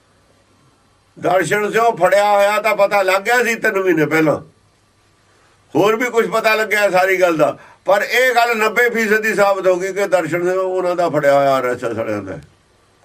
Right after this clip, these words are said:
ਕਿਉਂਕਿ ਸੈਮੀਨਾਰ ਕਲਕੱਤੇ ਤੋਂ ਬਾਅਦ ਹੁਣ ਉੱਥੇ ਉਹਨਾਂ ਨੇ ਕਰਵਾਇਆ ਵੀ ਸਾਡੇ ਘਰ, ਉੱਥੇ ਉਹਨਾਂ ਦਾ ਜ਼ੋਰ ਹੈ ਵੀ ਦੇਖਾਂਗੇ ਸਿੱਖ ਤੈਨੂੰ।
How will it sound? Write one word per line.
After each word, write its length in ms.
ਕਿਉਂਕਿ 480
ਸੈਮੀਨਾਰ 840
ਕਲਕੱਤੇ 640
ਤੋਂ 160
ਬਾਅਦ 340
ਹੁਣ 180
ਉੱਥੇ 280
ਉਹਨਾਂ 240
ਨੇ 100
ਕਰਵਾਇਆ 380
ਵੀ 100
ਸਾਡੇ 360
ਘਰ, 240
ਉੱਥੇ 220
ਉਹਨਾਂ 220
ਦਾ 80
ਜ਼ੋਰ 300
ਹੈ 160
ਵੀ 60
ਦੇਖਾਂਗੇ 460
ਸਿੱਖ 220
ਤੈਨੂੰ। 380